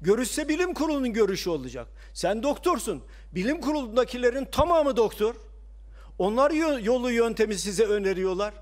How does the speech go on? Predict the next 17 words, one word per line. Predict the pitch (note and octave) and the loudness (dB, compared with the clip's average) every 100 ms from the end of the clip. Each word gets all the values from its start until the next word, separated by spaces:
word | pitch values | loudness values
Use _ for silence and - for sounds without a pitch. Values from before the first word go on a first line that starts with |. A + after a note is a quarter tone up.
| - - - - - - - - - - | -20 -20 -20 -20 -20 -20 -20 -20 -16 -2
Erdoğan | E3+ A3 A#3+ C4+ | 2 4 4 4
ne | C4+ C#4+ | 2 2
talimatı | D4+ D#4+ C#4+ B3+ G#3+ | 4 4 2 0 2
veriyor | F#3+ D3+ B2+ | 0 0 -6
size? | - A2+ A#2+ - - - - | -8 -16 -16 -18 -20 -16 -6
Bu | C#4 | -2
talimattan | A#3 G3+ F#3+ F3+ E3+ E3 C#3 | 2 2 2 -2 -2 -4 -4
sonra | G3 F#3+ G3+ A3+ A3 - | -4 -2 -2 -4 -8 -8
olaylar | F#3+ E3+ D#3+ C#3+ C3 - | -4 -2 -2 -4 -8 -6
tamamen | F3+ G#3+ G#3 A3 A#3+ A#3 - - - | -4 0 0 0 -4 -6 -14 -18 -6
güvensiz | F3 F#3 E3 D3+ F#3+ | -2 0 -2 -6 -6
bir | D3+ D3 | -4 -4
ortama | C#3+ - C#3+ F3 F#3+ - - - - | -4 -4 -4 -4 -6 -10 -20 -20 -10
sürüklendi. | F3 D3+ C#3 C#3 B2 B2 B2 - - - - | -4 -4 -4 -8 -8 -10 -16 -18 -20 -14 -4
Ve | G3+ G#3+ D#3+ | -2 -2 -4
devletin | D#3+ D#3+ E3 F#3 | -6 -6 -8 -8
saygınlığı | - C#3+ C#3 C3+ C3 E3 | -6 -8 -6 -6 -4 -6